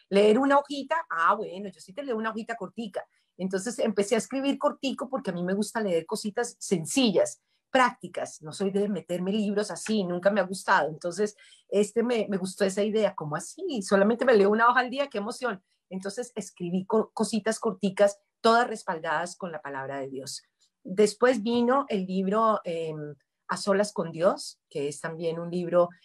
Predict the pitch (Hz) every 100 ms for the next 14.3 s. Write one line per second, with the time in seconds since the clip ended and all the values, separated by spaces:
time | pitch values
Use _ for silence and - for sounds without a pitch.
0 | _ 156 160 156 - 165 156 208 262 _
1 | _ _ - 175 175 175 180 170 156 190
2 | 190 - 208 190 196 202 240 196 190 190
3 | 190 185 165 180 180 185 185 180 175 165
4 | 156 151 - _ _ _ _ - 240 226
5 | 226 220 269 294 277 165 151 _ _ -
6 | 180 180 175 165 - 233 269 233 202 202
7 | 202 190 180 185 180 175 190 190 160 165
8 | 170 175 185 196 185 - 170 160 _ _
9 | - 196 196 196 185 - 190 202 180 151
10 | - - 196 202 190 165 160 - 180 185
11 | 190 190 - 185 196 196 202 185 170 -
12 | 175 185 202 196 - - - 196 214 196
13 | 202 208 - _ - 214 - 190 208 208
14 | 196 233 262